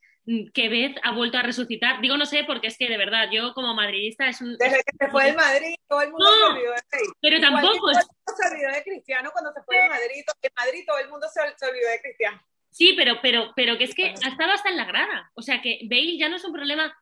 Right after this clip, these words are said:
Speaker 1: del Madrid o de que Madrid o que los madridistas le
Speaker 2: Es que
Speaker 1: le
Speaker 2: Bale lo dijo, es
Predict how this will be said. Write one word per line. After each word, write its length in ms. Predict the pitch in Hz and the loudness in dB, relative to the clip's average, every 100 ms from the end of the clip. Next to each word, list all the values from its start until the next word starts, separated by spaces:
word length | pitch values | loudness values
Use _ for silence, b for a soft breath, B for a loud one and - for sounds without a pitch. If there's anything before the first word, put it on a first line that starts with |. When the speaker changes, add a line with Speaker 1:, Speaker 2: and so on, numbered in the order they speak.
| _ _ | _ _
Speaker 1:
del 180 | 247 277 | 0 2
Madrid 500 | 233 208 262 320 320 | 2 0 2 2 2
o 60 | 277 | 0
de 140 | 233 | -2
que 100 | 220 | -4
Madrid 500 | 233 208 233 302 269 | -6 -4 -2 0 -2
o 140 | 247 | -4
que 80 | 247 | -8
los 140 | 233 220 | -6 -6
madridistas 560 | 214 202 233 - 285 | -6 -4 -6 -4 -4
le 160 | 254 233 | -2 -2
Speaker 2:
Es 80 | 240 | -2
que 160 | 359 | -4
Speaker 1:
le 60 | 359 | -4
Speaker 2:
Bale 200 | 370 381 | 0 2
lo 180 | 381 370 | 4 4
dijo, 260 | 370 440 | 2 4
es 80 | 403 | 2